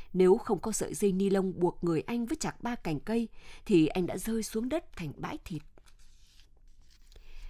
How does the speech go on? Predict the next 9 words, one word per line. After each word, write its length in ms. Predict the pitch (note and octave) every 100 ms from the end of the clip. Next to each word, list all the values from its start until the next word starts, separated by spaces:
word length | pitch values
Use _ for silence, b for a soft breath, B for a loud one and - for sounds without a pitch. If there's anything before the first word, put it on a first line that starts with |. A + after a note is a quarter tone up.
| b
Mệt 160 | E3+ - -
quá, 340 | D#3 G3+ D4 - - - - -
cũng 380 | G#3 D#3+ G#3+ A3
đến 160 | G3 A#3+
lúc 200 | C#4 - - - -
anh 300 | - F#3 F3+
thiếp 280 | E3+ E4+ -
lả 260 | F3+ D3+ -
đi. 160 | F#3